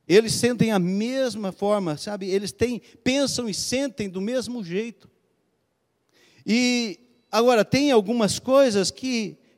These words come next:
cada um tem uma função distinta. Vamos ver assim: Deus Pai, ele é o nosso Criador e o nosso sustentador. Mas você vai lá em Gênesis, você vê Deus Filho, e Deus Espírito Santo junto da criação.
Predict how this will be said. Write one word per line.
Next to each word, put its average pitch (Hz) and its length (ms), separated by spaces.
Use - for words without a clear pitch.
cada 240 340
um 240 300
tem 240 200
uma 247 200
função 240 500
distinta. 262 720
Vamos 220 280
ver 175 200
assim: 135 220
Deus 226 340
Pai, 139 380
ele 196 160
é 220 40
o 208 60
nosso 220 380
Criador 220 640
e 202 60
o 185 60
nosso 196 380
sustentador. 180 800
Mas 190 380
você 185 340
vai 185 160
lá 190 100
em 190 100
Gênesis, 196 400
você 180 380
vê 170 160
Deus 190 320
Filho, 269 440
e 220 80
Deus 208 260
Espírito 208 540
Santo 202 500
junto 170 480
da 175 140
criação. 185 640